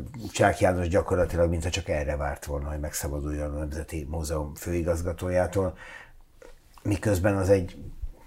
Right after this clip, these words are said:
hát, műbalhé volt. Már engedje meg nekem, hogy ezt minősítsen, ezt az esetet. Itt volt most ez a választási törvény. Példa nélkül, hogy így menjen át egy bizottságon, és ilyen gyorsan kerüljön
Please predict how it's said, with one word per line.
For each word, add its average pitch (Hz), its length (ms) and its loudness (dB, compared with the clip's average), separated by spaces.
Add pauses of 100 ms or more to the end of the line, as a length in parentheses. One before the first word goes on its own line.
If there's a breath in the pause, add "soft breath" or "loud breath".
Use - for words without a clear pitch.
hát, - 180 -14
műbalhé 71 560 -4
volt. - 380 -10 (840 loud breath)
Már 78 200 -2
engedje 76 340 -2
meg 69 180 -6
nekem, - 240 -6
hogy 73 160 -4
ezt 73 220 -4
minősítsen, 71 580 -4
ezt - 160 -8
az 80 120 -6
esetet. 87 300 -2
Itt 170 180 8
volt 127 200 12
most 127 200 6
ez 135 60 6
a 143 80 10
választási 67 680 6
törvény. 69 480 -6
Példa 87 360 4
nélkül, 82 400 0
hogy 80 160 -4
így 87 240 -2
menjen 78 280 -4
át 80 220 -6
egy 80 100 -4
bizottságon, 78 640 -4
és 76 120 -6
ilyen 78 200 -2
gyorsan 73 360 -4
kerüljön 73 480 -4